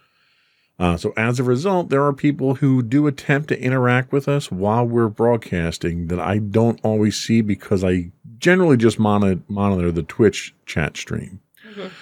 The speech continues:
Speaker 1: So first of all, I wanted to apologize for anybody who was trying to interact with us but couldn't because I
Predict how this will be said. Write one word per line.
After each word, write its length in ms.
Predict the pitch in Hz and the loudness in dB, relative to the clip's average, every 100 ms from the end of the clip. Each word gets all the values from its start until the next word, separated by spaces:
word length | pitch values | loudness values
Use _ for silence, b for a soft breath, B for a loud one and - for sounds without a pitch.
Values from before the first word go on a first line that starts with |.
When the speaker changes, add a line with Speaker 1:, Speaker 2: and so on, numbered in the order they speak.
| B B B B B B | B B B B B B
Speaker 1:
So 160 | - 123 | -4 -2
first 320 | 202 214 - | 0 -2 0
of 80 | 156 | 0
all, 100 | 147 | 2
I 60 | |
wanted 240 | 127 131 113 | 2 2 2
to 80 | |
apologize 640 | 104 - 127 117 87 82 80 | 0 0 0 2 0 -4 -4
for 120 | 92 | -6
anybody 360 | 90 87 90 92 | -4 -2 -2 0
who 160 | 101 | 0
was 280 | 98 127 135 | 2 2 2
trying 360 | - 123 107 98 | 2 2 4 2
to 100 | - | 0
interact 440 | 95 92 90 - | 0 2 0 0
with 120 | 87 | -2
us 460 | 90 90 - - - _ _ _ _ _ 95 | 0 0 -2 -12 -20 _ _ _ _ _ -6
but 220 | 98 - | -6 -6
couldn't 500 | - 165 135 120 87 | 0 2 2 0 -2
because 500 | 98 - 98 87 - _ - | -2 2 2 2 -4 _ -4
I 120 | 90 | -2